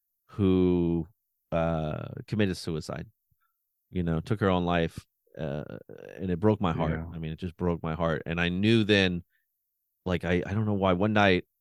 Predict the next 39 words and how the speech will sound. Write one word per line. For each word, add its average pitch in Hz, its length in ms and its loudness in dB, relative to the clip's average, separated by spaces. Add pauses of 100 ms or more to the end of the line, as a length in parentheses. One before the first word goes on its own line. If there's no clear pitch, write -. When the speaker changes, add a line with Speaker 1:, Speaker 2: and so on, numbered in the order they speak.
(600)
Speaker 1:
uh, 80 480 0 (640)
I 95 100 -4
was 85 120 -6
just 90 160 -8
sitting 85 260 0
up, 82 200 0
just - 200 -12
thinking, 78 360 -6 (300)
you 82 80 -6
know, 80 160 -2
and 80 100 -2
I 80 140 -4
thinking 85 240 -4
about 80 300 -4
everything 80 440 -4
and 85 100 -8
thinking 85 220 -4
about 76 200 -2
her. 85 300 -2
And, 82 160 -8 (480)
and 87 200 0
I 85 280 2
had 104 260 2
this, - 280 -2 (600)
the, 92 200 -6
you 110 140 -4
know, 82 420 -2
being 135 180 6
a 117 60 8
writer, 98 300 6
you 98 180 0
get 87 180 0
it. - 120 -8
Like, 90 180 -2
you 101 80 0
just - 200 -4
sometimes 95 440 0
have, 90 300 2
like, 90 220 -2